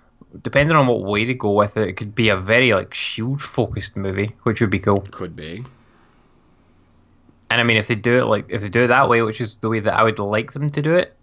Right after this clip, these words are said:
Speaker 1: then I would really hope that you'd get some of the shield people popping in there, like, certainly Nick Fury, certainly, like, Coulson, uh, possibly, like, some of the shield team.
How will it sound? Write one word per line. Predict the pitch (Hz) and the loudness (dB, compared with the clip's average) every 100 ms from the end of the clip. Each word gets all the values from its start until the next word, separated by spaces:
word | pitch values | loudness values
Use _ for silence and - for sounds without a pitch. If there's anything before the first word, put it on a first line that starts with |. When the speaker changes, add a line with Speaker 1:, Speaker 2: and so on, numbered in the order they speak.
| _ | _
Speaker 1:
then | - 117 110 101 - | 0 2 2 -2 -6
I | - 113 | -2 0
would | 104 101 - - - _ _ _ - | 2 -2 -6 -20 -20 _ _ _ -10
really | 113 135 | 0 2
hope | 101 110 120 123 | 2 2 0 0
that | 123 101 | -2 -2
you'd | 104 - | -4 -2
get | 95 - | 0 0
some | - 107 | -2 -2
of | |
the | 98 | -2
shield | - 107 101 | -2 0 0
people | - 110 104 98 | -2 0 0 0
popping | - 110 110 | 4 4 6
in | 104 127 | 4 6
there, | 135 139 | 6 6
like, | 107 95 - - - - | 4 0 -4 -20 -20 -14
certainly | - 131 131 127 123 110 107 | -2 4 4 4 0 0 0
Nick | 101 98 | -2 -4
Fury, | - 107 104 101 98 - _ _ _ _ _ _ | -6 -4 -2 -2 -4 -10 _ _ _ _ _ _
certainly, | - 123 117 117 117 101 95 | -2 4 4 4 0 0 -2
like, | 107 95 | -4 -4
Coulson, | - 110 104 - 104 104 98 98 _ _ _ _ _ _ - | -4 -2 -2 -2 0 0 0 -4 _ _ _ _ _ _ -2
uh, | - 95 - - _ | 2 4 4 0 _
possibly, | - 120 110 117 107 98 - | 4 6 6 2 2 0 -2
like, | 101 85 | -4 -2
some | 101 | -2
of | |
the | 95 | -2
shield | 95 107 101 | -2 -4 -2
team. | 101 98 | -4 -4